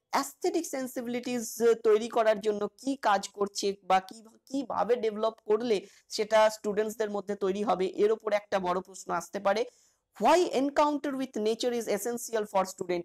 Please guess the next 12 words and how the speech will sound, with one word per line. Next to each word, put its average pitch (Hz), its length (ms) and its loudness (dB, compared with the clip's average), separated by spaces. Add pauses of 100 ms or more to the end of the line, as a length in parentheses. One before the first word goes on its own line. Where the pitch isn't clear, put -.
(120)
এটা 277 360 -2 (160)
খুব 349 220 2
ইম্পর্টেন্ট 269 460 0
প্রশ্ন 247 400 -8
দু 220 140 -8
হাজার 226 240 2
কুড়ির 226 320 -10 (100)
ফাইনাল 220 280 2
পরীক্ষার 208 400 -2
জন্য, 196 320 -4 (300)
যে 196 180 2
স্টুডেন্টদের 269 720 -2